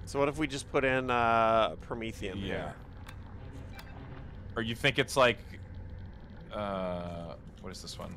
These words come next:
Speaker 2: It's calcium?
Speaker 1: Eighty-one, add it up.
Speaker 2: Maybe. No?
Speaker 1: Nope.
Speaker 2: Oh, fuck! I'm burning. Dude, my suit's almost gone. Oh, shit.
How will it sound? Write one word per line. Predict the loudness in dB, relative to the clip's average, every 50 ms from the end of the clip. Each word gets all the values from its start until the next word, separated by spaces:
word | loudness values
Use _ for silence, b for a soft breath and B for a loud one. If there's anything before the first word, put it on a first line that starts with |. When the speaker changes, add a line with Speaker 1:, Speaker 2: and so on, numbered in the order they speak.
| -12 -14
Speaker 2:
It's | -14 -14 -10
calcium? | -6 -2 -2 -2 -2 -2 -2 -2 -4 -4 -6 -10 -10 -6 -4
Speaker 1:
Eighty-one, | -2 0 0 2 2 2 2 2 2 2 2 0 0 4
add | 4 6 6 6
it | 4 2
up. | 4 4 2 2 -2 -6 -14 -14 -14 -12 -12 -12 -12 -12 -12 -12 -12 -14 -14 -14 -14 -14 -14 -14 -14 -14 -12
Speaker 2:
Maybe. | -10 -8 -8 -8 -8 -8 -8 -10 -10 -12 -10 -10 -10 -10 -10 -12 -12 -12 -12 -12 -12 -12 -14 -14 -14 -14 -14 -14 -12 -12 -12 -12 -12 -12 -12 -12 -12 -12 -10 -8 -8 -6
No? | -4 -2 -2 -4 -4 -6 -8 -10 -8
Speaker 1:
Nope. | -4 -2 -2 -2 -4 -6 -10 -10 -12 -12 -12 -12 -12 -12 -12 -12 -12 -12 -12 -12 -12 -12 -12 -12 -12 -12 -12 -12 -12 -12 -12 -12 -10 -10 -10 -12 -12 -12 -12 -12 -12 -12 -12 -10 -10
Speaker 2:
Oh, | -10 -10
fuck! | -8 -2 0 0 0 0 -2 -4
I'm | -4 -4 -2
burning. | 0 0 0 0 0 -2 -6 -8 -10 -12 -12 -8 -2
Dude, | 0 2 6
my | 8 8 8
suit's | 8 6 4 6 6
almost | 6 6 6 4 2 6
gone. | 8 10 10 10 8 4 2 2
Oh, | 2 2
shit. | 2 0 -2 2 4 4 4